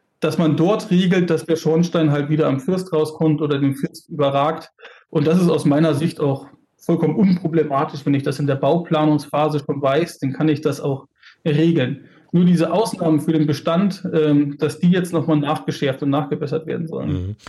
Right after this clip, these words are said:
Speaker 2: Ja, für den Neubau sehe ich da auch keine großen Probleme, weil, wie du schon sagst, kann das ja jeder vorher planen halt und dann entsprechend berücksichtigen. Das müsste gehen. Im Bestandsgebäude würde das natürlich einiges umwerfen.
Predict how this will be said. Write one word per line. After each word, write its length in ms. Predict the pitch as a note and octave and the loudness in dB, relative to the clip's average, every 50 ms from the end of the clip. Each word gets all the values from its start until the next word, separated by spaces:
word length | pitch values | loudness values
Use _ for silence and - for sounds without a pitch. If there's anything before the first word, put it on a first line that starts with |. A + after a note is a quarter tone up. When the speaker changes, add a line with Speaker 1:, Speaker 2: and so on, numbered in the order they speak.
| - - - - - _ | -20 -20 -20 -20 -12 _
Speaker 2:
Ja, 120 | - G2+ - | -2 -2 0
für 80 | - | 0
den 160 | G#2+ A2 G#2+ G#2+ | 0 2 2 2
Neubau 300 | G#2+ A2 A2 G#2 A2+ G#2+ | 2 2 2 2 2 2
sehe 120 | G#2 A2 | 2 0
ich 60 | G2+ | 0
da 80 | - G#2+ | 0 0
auch 160 | G#2+ A2+ - | -2 -2 -2
keine 400 | - A2+ G#2+ A2 A2 G#2 G#2 G#2 - _ _ | -2 -2 0 2 2 2 0 0 -4 _ _
großen 360 | _ - A#2 C3 C3 - A2+ | _ -2 0 2 2 2 0
Probleme, 600 | G2 - A2 G2 G2+ G#2+ A2 B2 B2+ B2 B2 A#2+ - - - - _ _ _ | -2 -2 0 0 2 2 4 4 4 2 2 0 -2 -4 -14 -20 _ _ _
weil, 240 | - G#2 G#2 G2+ G2 | 0 0 2 2 0
wie 80 | G#2 G2+ | 0 0
du 120 | A2 G#2 | 0 0
schon 180 | - A2 G2+ F#2+ | 0 -2 -2 0
sagst, 320 | G#2 A2 - - - - | 0 -2 -2 -4 -6 -4
kann 100 | A2+ G#2 | -2 0
das 140 | G#2 G2 F#2+ | 0 0 0
ja 80 | G#2 | 0
jeder 260 | G2+ G2 G#2 G#2+ G#2 F#2+ | 0 0 2 0 0 0
vorher 300 | - - A2 G#2+ G2 F#2+ | 0 0 0 0 0 0
planen 580 | - - G#2+ G#2 A2 A#2+ C3 C#3+ C#3 A#2+ A2 | -2 -2 0 0 2 2 2 2 2 2 2
halt 160 | A#2+ A#2 A2+ | 2 2 2
und 140 | C3 A2+ G2 | 0 -2 -2
dann 100 | G#2+ G#2 | -2 -2
entsprechend 480 | G#2 G#2+ F#2+ - - A2+ G#2+ G2 G2 F2+ | -2 -4 -6 -6 -4 -4 -4 -4 -4 -4
berücksichtigen. 580 | G2 F2+ G2 A2+ A#2 - - A2+ G#2+ - A2 | -2 0 0 -2 -2 -2 -4 -4 -4 -4 -6
Das 140 | G#2+ G2 F2 | -6 -4 -4
müsste 260 | G#2+ F#2+ - - G2+ | -6 -6 -6 -6 -6
gehen. 220 | F2+ G2+ G#2+ A2+ A#2+ - - - - - _ _ | -2 0 0 0 0 -4 -10 -20 -20 -20 _ _
Im 140 | A#2 G#2+ | 0 0
Bestandsgebäude 720 | G2+ G2 - - G#2+ A#2 - - A2+ G#2+ A2+ A2+ G#2 A2+ G#2+ | 0 0 0 0 0 0 -2 -4 -2 2 2 2 2 2 2
würde 160 | G#2+ A2 G2+ | 2 2 0
das 140 | G#2 G2 - | 0 0 -2
natürlich 400 | G#2 F#2+ - G2+ G2 - - - | -4 -2 -2 -2 -2 -4 -4 -2
einiges 420 | A2+ A#2 C3 C#3 B2+ G#2 G#2 - | 0 0 2 2 2 0 -2 -2
umwerfen. 640 | - C3 C3 B2 G2+ G#2 G2 F#2+ G2+ - A2+ B2+ C3+ | -2 0 0 0 2 2 2 2 0 0 -2 -4 -4